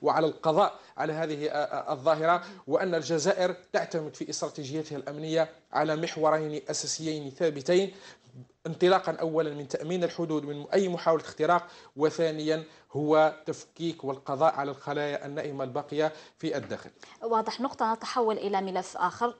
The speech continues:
Speaker 2: إلى الجارة تونس دائما في الشق الأمني.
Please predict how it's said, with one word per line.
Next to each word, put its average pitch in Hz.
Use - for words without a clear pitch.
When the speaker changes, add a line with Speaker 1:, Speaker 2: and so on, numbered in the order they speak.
Speaker 2:
إلى 208
الجارة 208
تونس 190
دائما 180
في -
الشق -
الأمني. 180